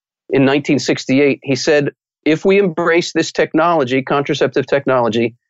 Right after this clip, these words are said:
the danger is very real that men and women will eventually think they can do anything they want to their bodies."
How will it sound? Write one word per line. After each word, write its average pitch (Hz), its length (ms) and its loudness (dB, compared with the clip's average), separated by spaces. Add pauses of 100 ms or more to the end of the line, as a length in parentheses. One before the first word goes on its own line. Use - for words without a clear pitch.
(360)
the 127 80 2
danger 156 520 2
is 113 220 -4 (280)
very 165 300 2
real 127 500 0 (300)
that 127 220 0
men 135 200 2
and 170 140 2
women 147 260 2
will 120 140 2
eventually 147 440 0
think 143 320 -2
they 123 120 0
can 117 160 0
do 123 240 2
anything 156 500 2
they 127 140 4
want 123 380 0
to 135 100 2
their 117 160 4
bodies." 101 640 -2